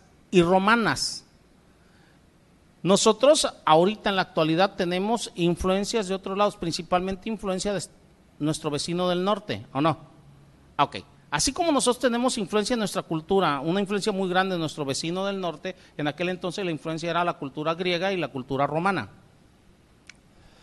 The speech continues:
En la cultura griega, créanme, las esposas, en particular las mujeres, llevaban una vida muy difícil.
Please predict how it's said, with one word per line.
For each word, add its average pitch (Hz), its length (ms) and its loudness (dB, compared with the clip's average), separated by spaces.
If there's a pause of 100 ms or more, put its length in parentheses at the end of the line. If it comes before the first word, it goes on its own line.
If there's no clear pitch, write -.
(220)
En 220 100 8
la 233 140 10
cultura 285 400 6
griega, 214 720 4 (960)
créanme, 196 420 4
las 160 300 4
esposas, 185 760 4 (200)
en 143 160 4
particular 156 680 4
las 151 240 2
mujeres, 143 540 0
llevaban 160 440 2
una 175 200 0
vida 165 260 2
muy 170 300 0
difícil. 131 500 -6